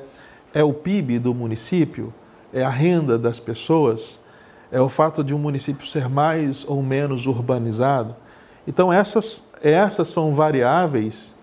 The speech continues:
quantitativas que permitem a gente achar nessa pesquisa o que que mais influencia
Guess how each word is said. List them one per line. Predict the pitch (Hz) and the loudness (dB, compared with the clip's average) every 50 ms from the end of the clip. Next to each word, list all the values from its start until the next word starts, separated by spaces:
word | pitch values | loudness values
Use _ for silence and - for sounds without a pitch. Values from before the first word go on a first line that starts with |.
| - - | -6 -2
quantitativas | 156 156 160 151 - - - 139 127 - - - 175 190 165 147 135 139 | -2 -2 -2 -4 -4 -4 -4 -4 -4 -6 -6 -2 -2 0 2 2 0 0
que | - - 170 | -2 -4 -2
permitem | 170 196 165 147 143 147 180 202 196 - 185 160 151 | 0 0 0 0 0 0 0 -2 -2 -2 -2 0 0
a | 135 | -2
gente | 123 131 131 135 135 - 131 113 117 - - - - - - - - | -2 -2 -4 -6 -6 -4 -4 -4 -6 -8 -14 -20 -20 -20 -16 -8 -6
achar | 120 117 - - - 135 135 127 117 - - - - - - - - - - - | -6 -4 -2 2 2 4 4 4 2 -4 -10 -20 -20 -20 -20 -20 -20 -20 -16 -10
nessa | 127 123 131 139 147 147 151 151 127 120 113 113 - - - - - - - | -2 0 2 2 2 2 0 0 0 0 0 -2 -6 -12 -20 -20 -20 -8 -6
pesquisa | 135 113 - - - - 151 160 180 180 139 120 117 - - - - - - - - | -4 -4 -4 -6 -10 -4 0 0 0 2 2 0 -2 -4 -8 -16 -20 -20 -18 -10 -10
o | 131 | -4
que | - - 180 | 2 2 2
que | 170 170 - | 2 2 0
mais | 175 160 160 175 196 220 220 208 170 175 | 0 2 4 4 6 6 4 2 2 0
influencia | 190 175 - - - 185 175 170 156 147 151 - - - 170 170 180 190 180 180 185 | -2 -4 -4 -4 0 0 2 2 2 -2 -4 -8 -6 -4 -2 0 2 2 2 2 -2